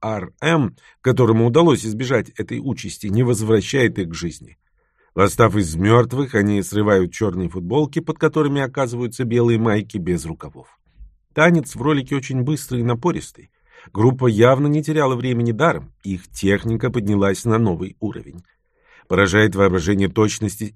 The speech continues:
и синхронность движений. До сих пор этот танец считается одним из лучших, что были у би ти эс.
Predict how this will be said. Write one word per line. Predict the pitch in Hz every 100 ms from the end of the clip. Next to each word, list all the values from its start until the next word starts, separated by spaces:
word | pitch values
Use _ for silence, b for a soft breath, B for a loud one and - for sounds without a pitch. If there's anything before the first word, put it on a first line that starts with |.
| -
и | 107 101
синхронность | - 101 87 104 101 87
движений. | 92 87 95 71 - _ 107
До | 113
сих | 123 120
пор | 170 147
этот | 131 117 -
танец | 151 135 120 -
считается | - - - 131 - 101
одним | 98 160 156
из | 135
лучших, | 170 180 101 78
что | - 87
были | 85 80 80
у | 90
би | 80 82
ти | 71 85 76 -
эс. | 85 -